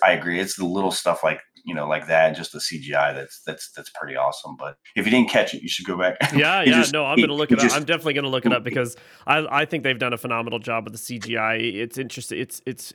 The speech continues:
Speaker 2: interesting how far it has come over the years, for
Speaker 1: The
Speaker 2: sure.
Speaker 1: dra-, the dragons look amazing. I, I, even, you know, even in Game of Thrones, I thought they, they looked really,
Speaker 2: Yeah.
Speaker 1: really good. And they're even obviously better now 'cause we're, oh man, what are we,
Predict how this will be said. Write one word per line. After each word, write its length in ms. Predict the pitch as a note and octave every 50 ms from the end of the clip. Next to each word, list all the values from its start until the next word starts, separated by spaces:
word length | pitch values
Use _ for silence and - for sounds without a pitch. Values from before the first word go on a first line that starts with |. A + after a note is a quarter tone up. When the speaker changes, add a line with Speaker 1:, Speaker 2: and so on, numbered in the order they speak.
| _ -
Speaker 2:
interesting 400 | C#3 C3 B2+ A#2 - - A#2+ A#2
how 180 | A2+ A2+ A2+
far 340 | A2+ - - B2 A#2+ A#2 A2+
it 140 | G#2+ F#2+ A2
has 220 | A2 G#2 G#2+ -
come 360 | - - A#2 G#2 G2+ G#2+ G#2 - _ _ _ -
over 200 | A#2+ A2+ A2 A2
the 80 | G2+
years, 240 | G#2 G2 F#2+ A2 -
for 80 | - A2
Speaker 1:
The 60 | G2
Speaker 2:
sure. 120 | - A2
Speaker 1:
dra-, 100 | A2 - - - - _ _ -
the 60 | G2
dragons 440 | - A2 A#2 C3+ E3+ E3 A#2+ - F2
look 120 | E2+ -
amazing. 560 | E2 D2+ D#2 E2 F2 F2 D2+ C#2+ C2+ C#2+ D2+
I, 200 | E2+ G2 G#2+ G#2
I, 240 | - - - G2 -
even, 480 | F2+ A2+ A#2 B2 A#2+ G#2+ G2 G2 G2 -
you 80 | A2 F2+
know, 160 | E2 E2 -
even 240 | G2+ G2+ G#2+ G2 F#2+
in 80 | F#2
Game 180 | E2+ F#2 F2+ F2
of 80 | D#2+
Thrones, 280 | - D#2+ F2 F2 D#2+ E2+
I 80 | F2+ F#2
thought 200 | - F2+ E2 D#2+
they, 140 | E2 E2 D#2 - F2
they 100 | F2 E2+
looked 240 | D2+ D2+ E2 - - - _ _ _
really, 400 | F#2 F#2 F2+ F#2 G2+ G2 F#2 B2+
Speaker 2:
Yeah. 100 | B2 A2
Speaker 1:
really 340 | G#2 F2+ E2+ E2+ E2 D#2+ D#2+
good. 220 | D#2+ E2+ F2 F2 E2+ - - - - - - - -
And 100 | G2+ G#2
they're 120 | G#2 G#2
even 240 | G2+ F#2 F#2 - -
obviously 380 | F#2 F#2 F2 F2 - G2 F2
better 280 | D2+ D2 C#2+ F#2+ F#2 E2+
now 240 | E2 F2 F#2 E2+ D#2+
'cause 220 | - E2+ D#2+ E2
we're, 220 | E2 D#2 D#2 D2+ - - - - - - _ _ _ _ _ _ _ _ _ -
oh 80 | E2
man, 220 | D#2 D#2 D2+ D2+ D2+
what 100 | F2 F2
are 60 | E2
we, 260 | D#2+ D#2 D2+ D2 -